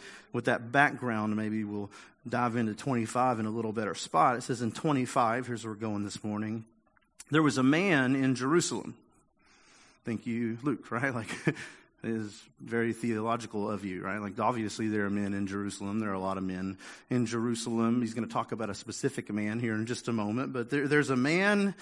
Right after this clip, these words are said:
in Jerusalem, and this guy's name was Simeon. Now, again, there's probably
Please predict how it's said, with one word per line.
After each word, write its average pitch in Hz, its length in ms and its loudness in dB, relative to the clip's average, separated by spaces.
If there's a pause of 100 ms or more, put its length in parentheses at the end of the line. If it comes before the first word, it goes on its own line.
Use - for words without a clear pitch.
(420)
in 156 160 4
Jerusalem, 147 840 2 (800)
and 143 120 6
this 156 160 2
guy's 165 260 6
name 135 360 4
was 120 280 0
Simeon. 151 480 2 (680)
Now, 127 120 0
again, 143 260 4
there's 131 140 2
probably 123 440 0